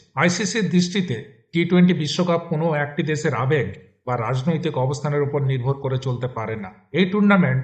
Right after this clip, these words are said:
পরিচালিত হয় নির্দিষ্ট নিয়ম, ভোটাভুটি এবং সদস্য দেশগুলির সম্মিলিত সিদ্ধান্তের মাধ্যমে। বাংলাদেশকে বাদ দেওয়ার সিদ্ধান্ত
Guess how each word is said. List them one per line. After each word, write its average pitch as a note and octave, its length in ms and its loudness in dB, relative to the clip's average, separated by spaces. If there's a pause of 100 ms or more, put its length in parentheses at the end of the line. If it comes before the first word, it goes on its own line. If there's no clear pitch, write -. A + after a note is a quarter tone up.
(340)
পরিচালিত F3 520 2
হয় D#3+ 280 2
নির্দিষ্ট D3+ 400 -4 (100)
নিয়ম, C3+ 320 0 (380)
ভোটাভুটি C3 540 -2 (340)
এবং C3 260 2 (420)
সদস্য F3 440 0
দেশগুলির D3 500 -2
সম্মিলিত D3+ 480 0
সিদ্ধান্তের B2+ 560 0
মাধ্যমে। A2 440 -6 (200)
বাংলাদেশকে F#3+ 580 2
বাদ C#3 300 0
দেওয়ার F#3+ 300 4
সিদ্ধান্ত D#3+ 440 4